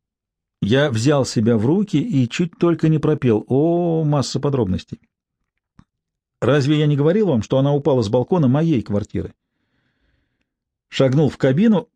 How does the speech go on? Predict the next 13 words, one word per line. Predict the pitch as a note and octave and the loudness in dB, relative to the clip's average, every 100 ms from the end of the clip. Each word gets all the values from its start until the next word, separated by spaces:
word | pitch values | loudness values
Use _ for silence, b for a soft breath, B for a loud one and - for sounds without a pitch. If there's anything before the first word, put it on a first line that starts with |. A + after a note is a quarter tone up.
| _ _ | _ _
и | C3+ | -2
прежде | C3+ - F3+ G3+ A#2+ | 0 0 2 0 -2
чем | A#2 C3+ B2 | -2 0 0
двери | A2 E3 D3 A#2 | 2 2 2 0
с | - | 0
резиновым | B2+ B2 A#2+ A2+ G#2 | 0 0 2 2 0
схлипом | - D3+ B2+ A#2 | 0 0 2 0
окончательно | - B2 D3+ D3+ C3+ G#2+ G#2+ A2+ | -2 -2 0 0 0 0 2 2
отрезали | A#2 B2+ G#2 A2 | 0 0 0 2
меня | A2 A2 | 2 2
от | |
профессора, | - A2+ G#3 G3+ C3+ A2 b b b b b b b _ _ _ | 0 -2 -2 0 0 0 b b b b b b b _ _ _
успел | C3+ C3+ - F3 G3+ G3+ | -2 -2 -2 0 2 2